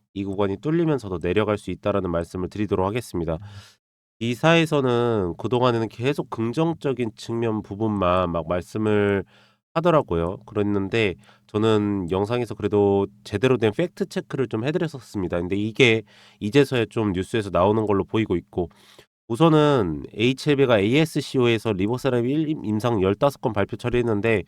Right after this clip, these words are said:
결과가 굉장히 유의미했다라고 합니다. 오알알 수치랑 객관적 반응률 부분도 굉장히 좀 높게 나왔고, 생존 연장 기간도 약 사 개월 정도가 더 늘어났다라고 합니다. 그러면서 임상 부분에 대한 진행권이 나왔기 때문에, 어,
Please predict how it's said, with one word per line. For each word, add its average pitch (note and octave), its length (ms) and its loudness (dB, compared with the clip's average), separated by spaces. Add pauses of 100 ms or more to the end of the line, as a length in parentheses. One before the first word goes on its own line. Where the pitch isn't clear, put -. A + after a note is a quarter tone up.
(420)
결과가 A2 320 4
굉장히 G#2+ 500 0
유의미했다라고 A#2+ 720 0
합니다. F2+ 260 0
오알알 A2+ 360 4
수치랑 G#2+ 500 0
객관적 A#2+ 440 -4
반응률 F#2+ 440 2
부분도 F#2 540 -2 (460)
굉장히 G2+ 280 0
좀 G2+ 220 -4
높게 G2 240 0
나왔고, G#2 480 0 (240)
생존 E3+ 500 2
연장 G2 340 2
기간도 G#2+ 380 0
약 F#2+ 160 -4
사 G3+ 220 -4
개월 G3 200 0
정도가 G2+ 340 -2
더 F2 100 -6
늘어났다라고 G2 640 0
합니다. F2+ 400 -2
그러면서 G2+ 540 2 (560)
임상 A2 280 0
부분에 A2+ 340 0
대한 G2+ 220 2
진행권이 G#2+ 640 -2 (160)
나왔기 G#2 360 2
때문에, F#2+ 600 -2 (640)
어, F2 280 -6